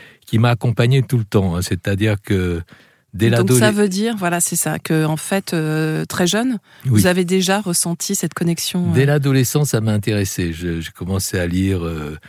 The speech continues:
Speaker 1: Krishnamurti, euh, Sri Aurobindo, des cho-, choses comme ça, et je, et ça me parlait.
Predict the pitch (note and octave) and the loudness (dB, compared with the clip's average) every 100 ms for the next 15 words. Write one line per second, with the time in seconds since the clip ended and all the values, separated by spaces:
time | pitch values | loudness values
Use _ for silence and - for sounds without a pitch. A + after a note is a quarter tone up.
0 | - - - - F#2+ F2+ F2 - - F#2 | -20 -10 -8 -4 -2 -2 -4 -6 -4 0
1 | F#2+ G2 G2 F#2 E2+ D#2+ D#2+ - E2+ E2 | 2 2 2 0 -2 -4 -8 -6 -6 -4
2 | D#2 E2 E2+ F2+ F#2 E2+ - F2+ - F#2+ | -8 -6 -4 -2 -2 -4 -8 -8 -4 -2
3 | G#2 F#2+ - C#3 - G#2+ A2+ A2 - - | -2 -2 0 0 2 0 2 0 -4 -2
4 | A2 - B2 B2 - G#2+ G2+ G2 F2+ | 0 2 2 2 0 0 0 -2 -4